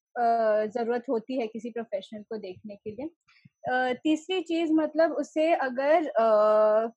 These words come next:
कहीं पे भी कहीं, अ, डिसफंक्शन महसूस हो रहा है, अपने कामकाज में, सोसाइटी में, सोशल रिलेशनशिप्स में, कहीं भी ऐसा लग रहा है कि ये मैं नहीं काम कर पा रहा हूँ या, you know, जैसे मैं पहले करता था, अभी नहीं कर पा रहा हूँ।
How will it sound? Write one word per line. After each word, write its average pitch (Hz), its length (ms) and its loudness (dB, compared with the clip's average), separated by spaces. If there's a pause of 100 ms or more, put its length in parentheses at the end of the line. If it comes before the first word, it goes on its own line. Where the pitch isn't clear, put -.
(320)
कहीं 302 320 2
पे 330 140 -2
भी 370 140 -4
कहीं, 285 220 -2
अ, 247 220 -2
डिसफंक्शन 285 800 -2
महसूस 220 440 -6
हो 202 120 -4
रहा 175 180 -4
है, 214 200 -8 (360)
अपने 269 260 -2
कामकाज 233 640 -4
में, 220 220 -8
सोसाइटी 233 680 -4
में, 220 220 -8
सोशल 240 480 -2
रिलेशनशिप्स 233 840 -4
में, 220 120 -12 (360)
कहीं 311 240 0
भी 330 100 0
ऐसा 330 200 0
लग 294 200 0
रहा 294 80 4
है 294 80 2
कि 311 120 -4
ये 294 160 0
मैं 294 140 -2
नहीं 277 280 -2
काम 226 240 -6
कर 208 200 -4
पा 202 220 -2
रहा 196 160 -2
हूँ 208 180 -6
या, 226 160 -4
you 247 160 -2
know, 285 120 0
जैसे 254 260 0
मैं 277 140 0
पहले 254 300 -2
करता 233 360 -4
था, 240 140 -6
अभी 233 160 -6
नहीं 269 300 -2
कर 214 120 -4
पा 190 240 -8
रहा 185 160 -10
हूँ। 220 120 -14